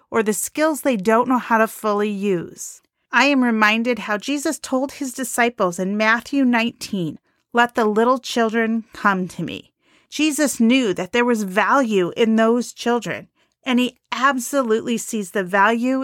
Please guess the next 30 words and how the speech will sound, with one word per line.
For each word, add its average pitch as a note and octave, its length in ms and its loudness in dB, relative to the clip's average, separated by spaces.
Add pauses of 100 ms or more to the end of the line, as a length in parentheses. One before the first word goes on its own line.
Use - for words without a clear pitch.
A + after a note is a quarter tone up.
in G#3+ 140 0
our G#3 100 2
young F#3+ 320 -2
people. F3 500 -10 (300)
So - 220 2
why A3+ 320 2
shouldn't D4 420 -2
we? G#3 460 -6 (260)
My C4+ 260 2
guess G#3+ 560 -2
is A#3 120 -4
that A#3+ 180 0
there's B3 180 0
something D#4+ 380 0
specific C#4 640 -2
you A3+ 120 0
love A3+ 320 0
about A#3+ 340 2
working G#3+ 380 -4
with G#3+ 160 -8
young F#3+ 240 -4
people, E4 560 -2 (280)
and B3+ 140 0
it A#3 140 -2
draws A3 440 2
you D#4 120 0
back F3+ 420 -2
to - 140 -6
serving E3+ 480 -6
them. - 300 -16